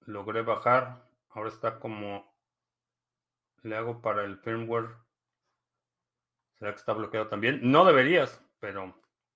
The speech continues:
checa esa, esa opción. Ah, ¿cómo se hace para recibir votaciones de la cuenta Vótame? Eh, nada más necesitas seguir a la cuenta. Bueno, no necesitas seguir a la cuenta, nada más dime qué cuenta, cómo publicas ahí y te agrego ahí a la lista que seguimos y,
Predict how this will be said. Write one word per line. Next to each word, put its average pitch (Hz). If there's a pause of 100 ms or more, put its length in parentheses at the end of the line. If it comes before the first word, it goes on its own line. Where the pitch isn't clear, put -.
(1200)
checa 120
esa, 113 (160)
esa 120
opción. 120 (240)
Ah, 104
¿cómo 117
se 117
hace 117
para 104
recibir 110
votaciones 110
de 113
la 104
cuenta 113
Vótame? 110 (800)
Eh, 127 (200)
nada 165
más 190
necesitas 180
seguir 180
a 185
la 165
cuenta. 180
Bueno, 165
no 180
necesitas 165
seguir 160
a 156
la 139
cuenta, 180
nada 139
más 120
dime 143
qué 143
cuenta, 120
cómo 135
publicas 131
ahí 156
y 101
te 107
agrego 120
ahí 117
a 113
la 98
lista 117
que 101
seguimos 156
y, 95